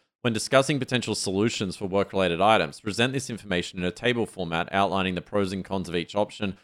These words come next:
allowing for easier comparison and decision-making." So you can kind of have a structured way of inserting, uh, I gue-,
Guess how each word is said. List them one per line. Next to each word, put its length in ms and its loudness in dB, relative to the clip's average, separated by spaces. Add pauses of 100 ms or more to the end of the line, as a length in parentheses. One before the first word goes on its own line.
(260)
allowing 320 4
for 180 -8
easier 380 -2
comparison 560 -2
and 80 -8
decision-making." 640 -4
So 160 -2
you 60 2
can 160 -4
kind 260 2
of 140 0 (720)
have 180 6
a 80 6
structured 560 0
way 340 6
of 220 2
inserting, 840 2 (540)
uh, 400 4 (560)
I 120 -18
gue-, 100 -4